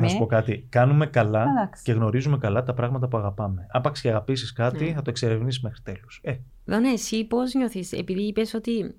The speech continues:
Speaker 3: χάθηκε η, νιώθεις ότι χάνεται μερικές φορές η εθνική υπερηφάνεια.
Speaker 2: Ναι.
Speaker 3: Έχουμε τον Χρήστον, ο οποίος νιώθει πάρα πολύ ωραία για την Κύπρο. Εσύ, επειδή βλέπεις και τα πράγματα, βλέπεις τα και ως μια νεαρή μητέρα που έχεις μια κόρη που μεγαλώνει,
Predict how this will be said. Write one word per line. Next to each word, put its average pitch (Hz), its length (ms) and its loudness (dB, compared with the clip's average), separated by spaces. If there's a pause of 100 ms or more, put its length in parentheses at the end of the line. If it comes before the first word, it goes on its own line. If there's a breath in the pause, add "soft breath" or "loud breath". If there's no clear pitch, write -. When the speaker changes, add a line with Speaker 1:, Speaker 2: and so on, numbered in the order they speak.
(220)
Speaker 3:
χάθηκε 196 360 -8
η, 170 720 -8
νιώθεις 196 300 -4
ότι 214 180 -8
χάνεται 233 300 -4
μερικές 156 320 -4
φορές 170 240 2
η 185 40 -2
εθνική 165 380 -4
υπερηφάνεια. 147 800 -6
Speaker 2:
Ναι. 180 380 -2
Speaker 3:
Έχουμε 196 220 -2
τον 220 100 2
Χρήστον, 196 360 -4
ο - 20 -4
οποίος 202 200 -4
νιώθει 196 200 -8
πάρα 185 200 -2
πολύ 175 180 -4
ωραία 160 180 -8
για 151 120 -6
την 151 140 -8
Κύπρο. 156 280 -8
Εσύ, 165 340 -4 (540 loud breath)
επειδή 185 260 0
βλέπεις 240 400 4
και 247 100 -2
τα 240 140 2
πράγματα, 220 380 0 (960 loud breath)
βλέπεις 233 180 0
τα - 80 2
και 302 100 2
ως 226 80 2
μια 220 180 4
νεαρή 208 460 4
μητέρα 196 480 4
που 208 100 -4
έχεις 202 200 -6
μια 202 140 0
κόρη 190 300 2
που 208 100 0
μεγαλώνει, 160 520 0